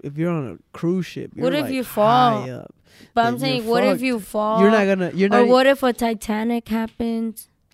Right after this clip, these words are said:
Speaker 1: All right, first of all, if you fall, if you fall, you're, you're gonna die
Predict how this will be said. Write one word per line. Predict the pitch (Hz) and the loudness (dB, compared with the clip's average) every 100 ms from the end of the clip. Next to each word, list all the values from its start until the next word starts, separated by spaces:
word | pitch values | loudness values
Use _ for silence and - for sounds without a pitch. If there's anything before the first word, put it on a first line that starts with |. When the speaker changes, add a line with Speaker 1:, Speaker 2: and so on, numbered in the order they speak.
| - _ _ | -20 _ _
Speaker 1:
All | 156 | -4
right, | 147 - | -4 -4
first | 165 165 | -6 -6
of | 143 113 | -8 -14
all, | 69 170 _ _ _ _ _ - | -14 -18 _ _ _ _ _ -6
if | 156 | 0
you | 185 202 | 0 0
fall, | - 170 180 208 202 _ _ _ _ _ _ _ | 0 0 0 -4 -10 _ _ _ _ _ _ _
if | 165 151 | -4 0
you | 196 | -2
fall, | 165 156 156 139 - | -2 -2 -2 -4 -10
you're, | 156 160 160 160 143 - | -16 -6 -2 0 -2 -8
you're | 160 180 185 | -6 -4 -4
gonna | 160 170 160 | -4 -4 -4
die | 143 139 135 120 123 | -6 -6 -6 -6 -10